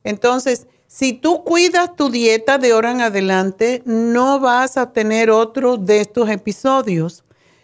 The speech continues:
La diverticulosis va a estar ahí, pero van a estar limpiándose constantemente si tomas la fibra, y para eso es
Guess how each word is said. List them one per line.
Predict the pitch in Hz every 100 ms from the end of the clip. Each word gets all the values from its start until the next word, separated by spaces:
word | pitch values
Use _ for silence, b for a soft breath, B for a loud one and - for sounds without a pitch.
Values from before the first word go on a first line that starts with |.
| _
La | 214 233 262
diverticulosis | 311 285 277 285 262 262 285 381 370
va | 311
a |
estar | 294 262
ahí, | 233 226 294 370 311 415 -
pero | 247 233
van | 226
a | 233
estar | 233 220
limpiándose | 220 220 220 262 370 349 311
constantemente | 262 233 240 214 214 208 226 349 339
si | 269 226
tomas | 196 185 180 180
la | 165
fibra, | - 247 233 190
y | 180
para | 175 170 180
eso | 233 247 220
es | 220 -